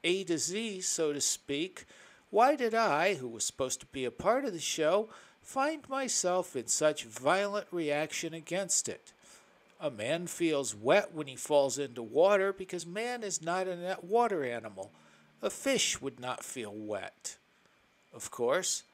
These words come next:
I could have given up my idea of justice by saying it was nothing but a private idea of my own. But if I did that, then my argument against God collapsed too,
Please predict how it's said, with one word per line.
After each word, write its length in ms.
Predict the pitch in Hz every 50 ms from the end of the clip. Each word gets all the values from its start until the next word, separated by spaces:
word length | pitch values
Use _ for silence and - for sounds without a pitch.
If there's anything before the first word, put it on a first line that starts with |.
| _ _ -
I 140 | 285 311
could 260 | 294 302 - - 269 277
have 160 | 254 - -
given 260 | - 151 - 143 135
up 200 | 131 123 - -
my 220 | 127 135 151 165
idea 460 | 156 147 147 135 - 143 135 131 120 117
of 160 | 110 98 -
justice 600 | - 127 120 151 175 170 - - - 165 - -
by 160 | - - 214
saying 460 | 196 - - 240 233 226 220 208 202
it 180 | 196 208 202 -
was 200 | 214 190 - -
nothing 380 | 135 139 135 - 156 151 151 143
but 100 | 139 113
a 40 | 110
private 560 | - - - 120 113 120 135 135 160 160 160
idea 520 | 165 170 165 160 - 147 147 151 151 151
of 160 | 151 147 147
my 200 | 147 151 151 151
own. 360 | 147 139 135 113 95 95 104 - _ _ _ _ - - - - - _ _ _ _
But 100 | - 107
if 140 | 113 - -
I 100 | 123 117
did 280 | 117 - 139 127 110 107
that, 420 | 131 151 180 190 190 185 - -
then 160 | - 185 190
my 180 | 196 208 214 214
argument 420 | 220 247 269 262 - 254 262 247
against 340 | 247 233 247 240 202 - -
God 420 | - 165 190 226 233 214 - -
collapsed 680 | - - 147 131 127 120 110 101 - - - - - -
too, 380 | - - 202 202 151 107 104